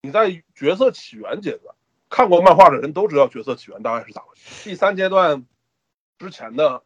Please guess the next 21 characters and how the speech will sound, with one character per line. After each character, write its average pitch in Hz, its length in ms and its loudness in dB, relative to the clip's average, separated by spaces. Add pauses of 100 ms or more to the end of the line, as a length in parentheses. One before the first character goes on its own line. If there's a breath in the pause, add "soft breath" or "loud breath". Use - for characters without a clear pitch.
(220)
大 190 160 2
部 147 120 -6
分 127 160 -8
的， 110 160 -10 (200)
就 143 60 -18
即 220 160 -12
使 185 140 -10
不 127 180 -8
是 156 260 2 (440)
角 127 100 -4
色 - 140 0
起 - 120 -10
源 92 140 -12
的 110 80 -12
故 107 160 -16
事， - 100 -20 (100)
就 190 60 0
比 147 80 0
如 151 80 6
冬 175 200 0
兵， 175 180 0